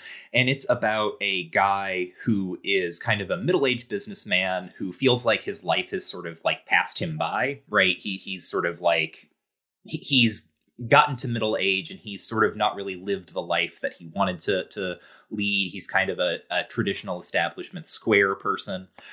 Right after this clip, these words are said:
Uh, and this is, of course, like, the late sixties. So the, the summer of love is getting ready to happen. Like, all of the youth movements are kicking off, and, and he feels very strongly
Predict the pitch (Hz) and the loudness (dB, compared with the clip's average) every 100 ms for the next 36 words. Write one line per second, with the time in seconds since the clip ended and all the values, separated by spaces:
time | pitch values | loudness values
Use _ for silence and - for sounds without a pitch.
0 | - _ - 98 90 90 85 - 107 98 | -20 _ 4 6 6 2 -4 -6 -4 -4
1 | 95 104 - - - 101 87 - 87 98 | 0 2 2 0 -2 -2 0 -2 -4 -2
2 | 110 117 - 104 - 85 78 - 98 92 | -2 0 -2 -4 -6 -8 -4 2 2 2
3 | 85 90 85 80 - _ 107 - 165 135 | -2 -4 -4 -6 -12 _ 0 6 8 8
4 | 110 101 104 101 98 104 95 92 92 90 | 4 2 0 0 -2 -4 -4 -6 -4 -4
5 | - 90 - 92 85 82 85 90 101 98 | 0 0 0 -2 -4 -6 -2 0 0 0
6 | 87 85 87 98 87 87 85 82 - 95 | -8 -12 -10 -8 -6 -8 -8 -4 -2 -2
7 | 92 87 85 85 92 87 80 - - 107 | -4 -2 -2 -2 -6 -8 -10 -16 -6 -4
8 | - 110 - 117 104 104 98 87 - 104 | -2 -4 0 0 2 2 2 0 -2 -2
9 | 90 90 90 80 80 | -2 -2 -4 -4 -6